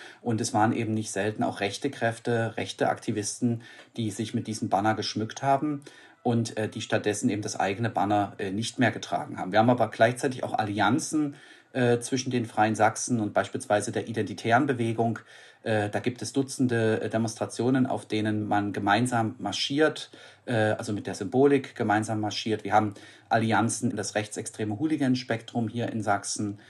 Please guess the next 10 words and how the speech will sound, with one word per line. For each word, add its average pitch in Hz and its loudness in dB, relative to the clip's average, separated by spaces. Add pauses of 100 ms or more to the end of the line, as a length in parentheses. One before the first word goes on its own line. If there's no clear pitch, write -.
(240)
und 123 -2
wir 120 6
haben 131 10
eben 127 4
auch - 2
Allianzen 107 0
in 110 -2
Richtung 107 -2
des 104 -6
Reichsbürgerspektrums. - -4